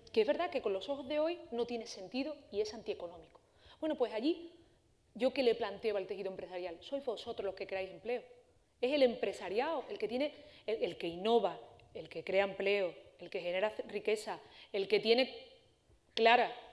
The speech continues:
que tiene que devolver a la sociedad ese rendimiento social. Son esos los que crean empleo. Y yo voy a facilitar, eliminar esas trabas administrativas y ayudar también en la financiación, que es el principal problema que tienen las empresas. Y en esa estrategia, lógicamente, me fui a buscar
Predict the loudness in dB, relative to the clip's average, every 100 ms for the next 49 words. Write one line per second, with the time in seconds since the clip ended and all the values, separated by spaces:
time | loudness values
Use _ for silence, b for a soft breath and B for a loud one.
0 | -8 -4 -2 2 2 0 -4 4 6 8
1 | 6 8 8 6 2 -4 -4 -4 -4 -6
2 | -4 -4 -4 -2 -2 -4 -2 -2 -2 B
3 | B -2 0 -2 -2 -6 -6 -6 -8 -8
4 | -10 -12 -12 B B B 4 4 4 0
5 | -2 -6 -8 -6 -6 -8 -10 -12 _ b
6 | b -20 -4 0 0 0 0 0 -2 -4
7 | -4 -2 -2 -2 -2 -2 -2 -2 -4 -2
8 | 0 0 -2 -2 -6 -4 -4 -6 -18 b
9 | b 0 0 0 -4 -4 -4 -2 -2 -4
10 | -10 -6 -8 -6 -6 -6 -6 -8 -8 -10
11 | -8 -10 -12 -20 -20 -20 -20 B B B
12 | B 2 2 0 0 0 0 0 -2 -4
13 | -14 -20 b b _ _ -6 -2 0 -2
14 | -4 0 0 0 -4 0 0 0 -2 -4